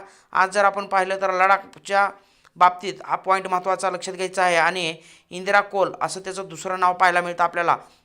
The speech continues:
दबदारचं. भारताचं अतिपूर्व, सॉरी, उत्तरेकडचं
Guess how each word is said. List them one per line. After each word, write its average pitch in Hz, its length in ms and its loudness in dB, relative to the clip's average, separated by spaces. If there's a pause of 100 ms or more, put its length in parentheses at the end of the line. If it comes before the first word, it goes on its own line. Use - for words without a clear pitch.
(100)
दबदारचं. 160 720 2 (440)
भारताचं 175 460 2
अतिपूर्व, 190 520 -6 (360)
सॉरी, 147 200 -6
उत्तरेकडचं 190 560 -6